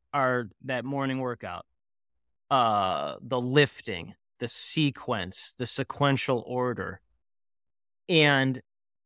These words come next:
again, when you're focused on the patterns, oh, this will be helpful for you. Okay, so my whole life is habits, good habits. Good habits become the best patterns. And to take it a step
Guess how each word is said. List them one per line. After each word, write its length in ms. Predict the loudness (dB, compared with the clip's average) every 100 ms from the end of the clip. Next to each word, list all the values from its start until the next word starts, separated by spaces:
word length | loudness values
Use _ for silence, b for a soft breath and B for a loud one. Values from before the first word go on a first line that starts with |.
| _
again, 640 | -2 0 4 6 6 4 0 -2
when 220 | 0 2
you're 140 | 2
focused 720 | 0 -2 0 0 0 -4 -6 _ -4
on 320 | 0 2 2
the 80 | -2
patterns, 800 | -2 0 2 2 2 0 -4 -10 _ _ _ _ _ _ _ _ _ _ _ 0
oh, 160 | 2 4
this 240 | 2 2
will 80 | -2
be 120 | -2
helpful 380 | -2 -2 -4 -10
for 180 | -10 -10
you. 200 | -8 -10 _ _ _
Okay, 220 | -2 -2
so 180 | -2 0
my 220 | 6 6
whole 220 | 8 8 8
life 260 | 8 6
is 120 | -2
habits, 600 | 0 2 4 2 -2 -8 -12 _ _
good 180 | 0 0
habits. 600 | 2 2 2 0 -4 -10 -16 _ _ _ _ _ _ _ _ 4
Good 220 | 6 8
habits 600 | 8 6 6 0 -4 -10 -6
become 520 | -6 0 2 2 0 -6 _
the 100 | -10
best 460 | 0 2 2 0 -2
patterns. 680 | 2 4 4 2 0 -6 -12 _ _ _ _ _ _ _
And 180 | 0 0
to 120 | -2
take 280 | 2 4 4
it 100 | 2
a 60 | 0
step 360 | 0 0 0